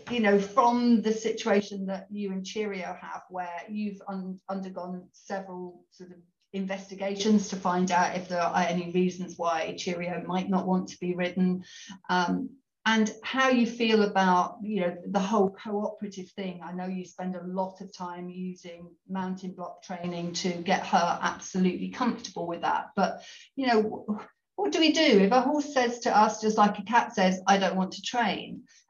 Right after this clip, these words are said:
How, how do we judge with horses? I mean, it's not a natural thing for us to sit on their backs. It's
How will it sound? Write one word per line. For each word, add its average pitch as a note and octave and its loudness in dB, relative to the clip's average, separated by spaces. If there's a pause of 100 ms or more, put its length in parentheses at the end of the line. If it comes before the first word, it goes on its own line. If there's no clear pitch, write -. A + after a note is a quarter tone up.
(100)
How, C4+ 4 (300)
how A#3+ 2
do B3 2
we G#3+ 2
judge G#3+ 4
with F#3+ -2
horses? G3 -2
I F#3 -6
mean, F#3+ 0
it's F#3+ -2
not A3 0
a G#3+ 4
natural A3+ 2
thing F#3+ -8
for F#3 -10
us F#3 -12
to F#3 -20
sit F#3+ -14
on F3+ -8
their F3 -12
backs. E3 -8 (100)
It's - -20